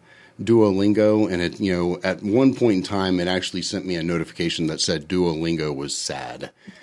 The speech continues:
Speaker 1: And
Speaker 2: What?
Speaker 1: that was, yes, it was, uh, because I was neglecting it so much. I had all the good intentions of learning Portuguese and, uh, neglected Duolingo for so long that it, uh, gave me a notification that it was sad that I was neglecting it.
Speaker 2: <laughs>
Speaker 1: So
Speaker 2: I'm sure.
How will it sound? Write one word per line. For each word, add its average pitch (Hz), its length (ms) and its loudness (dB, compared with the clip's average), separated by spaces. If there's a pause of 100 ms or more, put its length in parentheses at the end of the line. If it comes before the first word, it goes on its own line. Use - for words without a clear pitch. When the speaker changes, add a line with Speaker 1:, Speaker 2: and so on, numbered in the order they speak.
(120)
Speaker 1:
And 294 200 0
Speaker 2:
What? 320 380 6
Speaker 1:
that - 180 0
was, - 240 -4
yes, 90 320 2
it 104 60 2
was, 92 280 0
uh, 92 200 6
because 87 280 -2
I 92 60 4
was 80 120 0
neglecting 87 540 0
it 71 80 -10
so 76 180 -6
much. 71 280 -8
I 82 120 -2 (340)
had 110 200 4
all 117 200 8
the 120 100 6
good 107 200 6
intentions 95 540 2
of 82 120 -4
learning 87 300 4
Portuguese 80 680 -2 (440)
and, 82 340 0
uh, 80 220 2
neglected 85 480 0
Duolingo 82 600 0
for 76 140 -6
so 85 160 -4
long 76 320 0
that 71 120 -2
it, 71 220 -6
uh, 78 120 -4
gave 78 220 -4
me 76 80 -6
a 73 40 -8
notification 73 600 -6
that 69 80 -8
it 71 60 -10
was 71 120 -10
sad 76 380 -10
that 147 100 -20
I 143 60 -18
was 139 140 -10
neglecting - 520 -4
it. - 120 -18
Speaker 2:
<laughs> 262 100 -8
Speaker 1:
So - 60 -20
Speaker 2:
I'm 359 200 0
sure. 254 260 -4